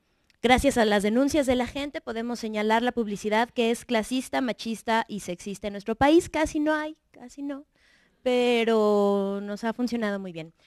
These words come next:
¿Alguien que me quiera decir, eh, la siguiente, por favor, qué es el, el machismo, el sexismo o el clasismo? ¿Qué idea tienen como de, en general de esos conceptos? Si no está ahí, lo pueden leer, eh, pero <laughs> quisiera más bien escucharles si alguien tiene algún comentario. Por ejemplo, am,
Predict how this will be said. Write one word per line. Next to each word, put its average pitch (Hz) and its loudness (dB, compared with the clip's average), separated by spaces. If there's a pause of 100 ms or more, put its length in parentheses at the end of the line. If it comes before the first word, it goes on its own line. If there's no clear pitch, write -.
(180)
¿Alguien 320 4
que 381 0
me 330 -2
quiera 302 0
decir, 285 2
eh, 214 0
la 214 2
siguiente, 254 -2
por 277 0
favor, 262 2
qué 285 4
es 294 0
el, 247 2
el 208 -2
machismo, 285 -2
el 262 -4
sexismo 247 -4
o 233 2
el 214 -2
clasismo? 254 -6 (340)
¿Qué 254 0
idea 233 0
tienen 220 -8
como 190 -12
de, 175 -16
en 180 -18
general 196 -12
de 202 -12
esos 202 -18
conceptos? - -14 (2500)
Si - 0
no 277 6
está 359 -2
ahí, 302 2
lo 294 4
pueden 294 0
leer, 214 -4 (440)
eh, 233 -2
pero 277 6
<laughs> - -
quisiera 339 4
más 330 0
bien 302 2
escucharles 285 2
si 269 2
alguien 254 0
tiene 254 0
algún 240 0
comentario. 226 -2
Por 233 -6
ejemplo, 233 -2
am, 202 -4